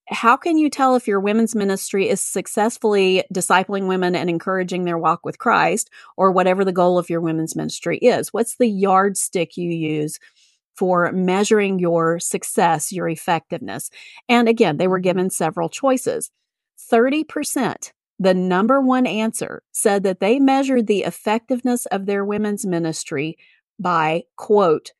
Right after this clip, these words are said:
Speaker 1: "seeing things happen that only the Holy Spirit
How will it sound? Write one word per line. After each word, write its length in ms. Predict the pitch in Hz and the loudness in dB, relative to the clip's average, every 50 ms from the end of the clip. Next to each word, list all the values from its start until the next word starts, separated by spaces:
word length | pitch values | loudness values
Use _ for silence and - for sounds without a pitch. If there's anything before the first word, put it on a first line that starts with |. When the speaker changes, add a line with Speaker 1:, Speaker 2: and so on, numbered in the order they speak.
| _ _ _ _ _ _ _ | _ _ _ _ _ _ _
Speaker 1:
"seeing 720 | - - - - - 247 233 254 277 294 311 311 302 294 | -10 -8 -8 -4 0 0 2 2 2 2 2 2 2 0
things 520 | - - 254 240 247 240 240 240 240 - | 0 2 2 2 4 2 2 0 -2 -4
happen 560 | - - 226 214 202 202 - 220 190 190 185 | -4 -2 0 0 0 0 -2 -4 -4 -2 0
that 260 | 175 170 165 160 - - | 0 2 2 0 0 -2
only 460 | 165 165 190 214 226 233 247 240 240 | -2 -2 0 0 2 2 2 2 2
the 180 | 220 196 156 151 | 2 0 0 -2
Holy 480 | - - 196 185 190 190 196 196 202 190 | -2 -2 0 0 2 2 2 2 2 0
Spirit 600 | - - - - 180 170 160 160 160 160 - | 0 -6 -6 -2 -2 0 0 0 -2 -4 -6